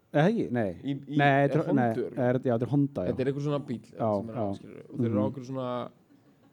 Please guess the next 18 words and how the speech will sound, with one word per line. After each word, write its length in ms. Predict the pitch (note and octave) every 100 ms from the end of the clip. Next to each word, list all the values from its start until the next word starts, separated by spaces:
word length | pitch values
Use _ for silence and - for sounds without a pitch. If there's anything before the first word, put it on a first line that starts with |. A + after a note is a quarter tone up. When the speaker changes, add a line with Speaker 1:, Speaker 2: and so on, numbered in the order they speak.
| _ _ _ _ -
Speaker 2:
hérna, 680 | A#2 A2+ A#2 A#2 A#2 A#2 - - -
já, 120 | D3 C#3
og 140 | E2+ B2+
ég 60 | C3
með 120 | C#3+
þeir 80 | D3+
setja 160 | F3 D#3
spólu 320 | G3 E3 D3+ - -
í 120 | A2+ D3 _ _
Speaker 1:
Mhm. 280 | C3 A#2+ G#2+ A2 _ _ _ _ _ _ _
Speaker 2:
og 180 | B2 A#2
eitthvað 120 | A#2+ A#2
hana, 260 | A#2 F2+ - - - - - -
Wayne 260 | D3 D3+ -
kynnir 260 | D#3 B2
það, 140 | A2 A2+
Speaker 1:
Mhm. 100 | C3
Speaker 2:
eitthvað, 200 | B2+